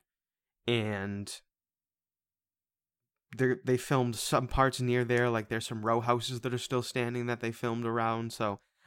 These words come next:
I, I'm really, I'm gonna jump the gun here. I'm, I'm, I'm excited about this just based on the point of view that I feel like they're taking in the movie and how it's gonna kinda really, like, talk about those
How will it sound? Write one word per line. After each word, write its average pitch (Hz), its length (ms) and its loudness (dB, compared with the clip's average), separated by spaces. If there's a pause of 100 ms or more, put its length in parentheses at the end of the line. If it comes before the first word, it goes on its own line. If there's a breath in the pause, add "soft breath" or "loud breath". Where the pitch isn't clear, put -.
(100)
I, 151 100 6 (180)
I'm 135 140 6
really, 226 380 2 (280)
I'm 139 120 -6
gonna 175 240 2 (100)
jump 123 300 0
the 120 80 -2
gun 120 220 2
here. 113 220 0
I'm, 107 220 0
I'm, 127 240 0
I'm 123 100 0
excited 170 460 6
about 110 240 0
this 107 260 -4
just - 240 -4
based 135 300 0
on 104 380 0 (680)
the 117 220 -2
point 127 340 6
of 113 80 0
view 113 300 -2
that 110 120 -4
I 104 120 -2
feel 110 300 -4
like 107 180 -8
they're 107 100 -4
taking 107 400 -4
in 107 180 -6
the 107 60 -6
movie 110 380 -4
and 107 100 -4
how 104 160 -2
it's 101 140 -8
gonna 101 180 -6
kinda 101 380 -4 (460)
really, 113 260 0
like, 101 200 -2 (220)
talk 113 220 2
about 110 200 -4
those 107 220 -2